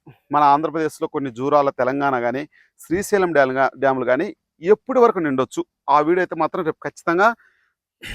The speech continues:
డ్యాములు మొత్తం ఓవరాల్గా అసలు ఎన్ని డ్యాములు ఉన్నాయి, ఏ డ్యామ్ సామర్థ్యం ఎంత, దాని అవుట్‌ఫ్లో ఎంత, ఇన్‌ఫ్లో ఎంత, అది నిలువ ఎంత ఉంటది, బయటకు వదిలే అవకాశాలు ఏ దానితో ఎంత ఉంటది, ఏది నిండితే ఏది, దాని గురించి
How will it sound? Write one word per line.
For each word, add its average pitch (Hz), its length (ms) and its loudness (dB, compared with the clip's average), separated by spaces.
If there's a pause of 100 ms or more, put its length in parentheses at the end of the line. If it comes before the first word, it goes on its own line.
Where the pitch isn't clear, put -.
(260)
డ్యాములు 220 320 8 (100)
మొత్తం - 300 2 (520)
ఓవరాల్గా 220 440 8 (600)
అసలు 208 220 -2
ఎన్ని 208 200 0
డ్యాములు 202 260 6
ఉన్నాయి, 143 180 -2 (720)
ఏ 202 40 8 (100)
డ్యామ్ 214 200 6 (360)
సామర్థ్యం 185 480 6
ఎంత, 123 120 0 (760)
దాని 151 160 4 (100)
అవుట్‌ఫ్లో 202 300 2 (120)
ఎంత, 180 140 0 (140)
ఇన్‌ఫ్లో 175 260 0 (140)
ఎంత, 127 160 0 (600)
అది 143 180 2
నిలువ 202 280 6
ఎంత 185 200 -4
ఉంటది, 147 260 0 (840)
బయటకు 196 300 6
వదిలే 190 200 4
అవకాశాలు 170 460 2 (180)
ఏ - 20 4 (100)
దానితో 202 280 4 (100)
ఎంత 143 200 -8
ఉంటది, 131 240 -2 (320)
ఏది 214 180 8
నిండితే 196 260 0 (140)
ఏది, 190 120 0 (720)
దాని 156 200 2
గురించి 185 200 -4